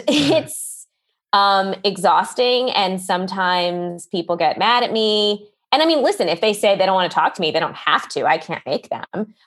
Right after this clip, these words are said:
Um, but,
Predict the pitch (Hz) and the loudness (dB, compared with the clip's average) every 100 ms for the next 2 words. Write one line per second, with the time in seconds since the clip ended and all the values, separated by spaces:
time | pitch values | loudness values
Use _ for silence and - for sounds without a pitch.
0 | - 190 175 170 170 165 _ _ _ _ | 0 2 2 0 -4 -8 _ _ _ _
1 | _ _ _ _ - - _ 226 208 196 | _ _ _ _ -20 -20 _ 2 4 4
2 | 190 | 4